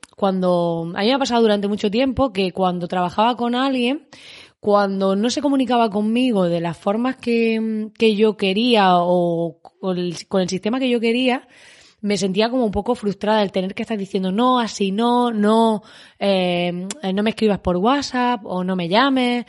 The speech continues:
o este tipo de cosas. Y creo que, eh, esto sucede porque en muchas ocasiones no establecemos las reglas del juego, no establecemos cómo queremos que se comuniquen con nosotros, no automatizamos este proceso.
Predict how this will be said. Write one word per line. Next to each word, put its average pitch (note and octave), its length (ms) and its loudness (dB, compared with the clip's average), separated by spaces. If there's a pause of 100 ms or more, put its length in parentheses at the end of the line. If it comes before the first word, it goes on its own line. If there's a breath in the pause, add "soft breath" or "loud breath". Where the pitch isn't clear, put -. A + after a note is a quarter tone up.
(280 loud breath)
o A3 60 0
este A#3+ 140 0
tipo A3 220 0
de G3+ 120 2
cosas. B3+ 460 -2 (360 loud breath)
Y B3+ 160 -2
creo C#4+ 380 2
que, A#3+ 520 2
eh, F#3+ 240 -4
esto B3+ 200 -6
sucede C4+ 540 0
porque A#3 320 -2
en G#3 80 0
muchas A#3 460 -2
ocasiones A3+ 720 0
no G#3 120 0
establecemos G#3+ 720 0
las E3+ 220 -2
reglas F#3+ 340 0
del E3+ 140 -4
juego, F3+ 300 2
no F3 80 -4
establecemos G#3+ 720 0 (460 loud breath)
cómo A3+ 220 2
queremos A3 300 2
que - 80 -6
se F#3 100 -4
comuniquen F#3 380 0
con F3+ 160 -2
nosotros, G#3 520 0
no G3+ 140 0
automatizamos G3 840 -2
este F#3 280 -6
proceso. C4 580 -2